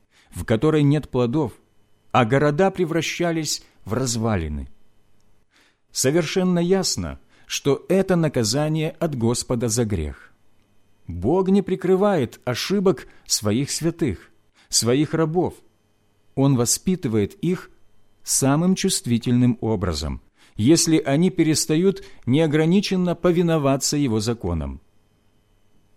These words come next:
Может быть, уже в данный момент мы находимся под таким наказанием. Тогда смиренно воскликнем: «Господи, покажи мне, почему Ты споришь со мною?»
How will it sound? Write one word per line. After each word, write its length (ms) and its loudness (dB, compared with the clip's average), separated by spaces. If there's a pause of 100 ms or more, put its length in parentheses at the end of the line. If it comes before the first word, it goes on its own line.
(1000)
Может 380 2
быть, 480 0 (480)
уже 260 -2
в 80 -6
данный 300 -2
момент 560 0 (340)
мы 160 2
находимся 640 2
под 300 -8
таким 320 -4
наказанием. 760 -2 (840)
Тогда 320 -6
смиренно 640 0
воскликнем: 800 0 (600)
«Господи, 760 0 (360)
покажи 640 2
мне, 360 2 (480)
почему 460 4
Ты 140 0
споришь 580 -2
со 120 -2
мною?» 500 0